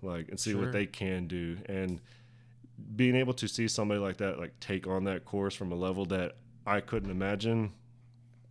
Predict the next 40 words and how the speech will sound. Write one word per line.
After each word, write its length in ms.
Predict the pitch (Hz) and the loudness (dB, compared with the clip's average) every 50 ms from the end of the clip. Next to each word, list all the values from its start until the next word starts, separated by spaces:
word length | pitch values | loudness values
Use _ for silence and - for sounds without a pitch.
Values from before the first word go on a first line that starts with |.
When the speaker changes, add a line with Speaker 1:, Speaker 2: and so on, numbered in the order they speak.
| - - 120 | -16 -8 0
Speaker 1:
was 200 | 123 120 107 92 | 2 2 2 2
just 160 | 104 98 - | 0 -2 -4
awesome 280 | 98 80 80 - 95 85 | -6 -8 -8 -8 -8 -8
to 80 | 87 - | -6 -6
see. 260 | - - 76 73 78 - - - - - | -6 -8 -8 -14 -18 -20 -20 -20 -14 -6
Speaker 2:
Yeah, 380 | - 156 190 175 143 147 170 - | -2 0 2 4 6 4 4 4
I, 80 | - 147 | 2 0
I 20 | |
think 220 | 156 - 175 143 127 | 0 2 0 0 2
anytime 460 | 139 160 156 - - 147 143 143 135 | 2 0 0 2 4 6 6 8 8
you're, 140 | 127 123 123 | 8 8 8
you're 240 | - 123 131 120 120 | 6 6 4 6 8
able 240 | 123 131 127 127 117 | 6 6 6 4 2
to 160 | - - 113 | 2 2 0
be 240 | 104 107 101 120 120 | 0 2 4 4 6
that 200 | 113 120 113 - | 6 6 4 4
close 300 | - - 120 120 117 - | 2 2 0 0 0 0
to 160 | - 117 107 | 0 0 0
a, 200 | 104 - - - | 0 -2 -6 -12
to 120 | - - 107 | -4 -4 -4
a 40 | - | -4
pro 200 | - - 117 117 | -2 -2 0 2
level 240 | 113 113 110 107 | 2 2 0 0
player 460 | - - - 113 113 113 113 117 113 107 | 0 0 2 2 2 4 4 2 2 2
is, 220 | 104 110 - - - | 0 -2 -4 -6 -4
is 180 | 110 110 104 | -2 0 2
always 360 | 110 110 113 113 113 110 107 110 | 2 2 4 4 2 0 0 -2
just, 360 | - 107 110 - - - - | -2 -2 -2 -2 -4 -4 -4
the, 140 | - 110 - | -2 -2 -2
there's 300 | - 117 120 117 120 117 | 0 0 0 0 2 2
a, 120 | 113 113 | 0 2
there's 220 | - - 135 139 | 4 6 6 8
a 60 | 143 135 | 8 10
level 280 | 139 143 131 131 131 | 10 10 10 10 8
of 80 | 123 120 | 8 8
inspiration 560 | 123 123 120 - 120 120 117 120 120 - 117 | 8 6 6 4 4 4 4 4 4 4 2
when 80 | 113 113 | 4 4
you 80 | 113 | 2
see 180 | - - 123 117 | 2 4 4 6
that, 240 | 113 117 117 117 | 6 6 4 2